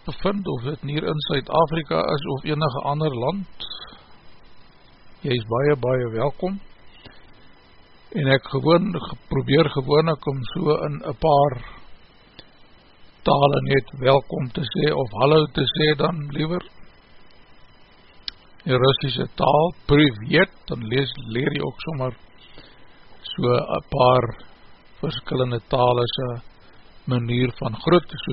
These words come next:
as jy eendag daar in Rusland kom, dan sê jy maar privet of zdravutja. Die Duitse taal,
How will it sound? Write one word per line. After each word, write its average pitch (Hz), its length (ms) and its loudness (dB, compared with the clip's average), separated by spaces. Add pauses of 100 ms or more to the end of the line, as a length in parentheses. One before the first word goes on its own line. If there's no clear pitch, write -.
as 113 80 -4
jy 147 140 -6
eendag 147 260 -2
daar 123 240 0
in 123 80 -6
Rusland 123 600 -2
kom, 170 280 -2 (1160)
dan 135 180 -4
sê 123 240 -4
jy 135 200 2
maar 123 260 -2
privet 131 540 2
of 120 120 -2
zdravutja. 135 800 2 (3500)
Die 143 120 -8
Duitse 147 380 0
taal, 170 420 6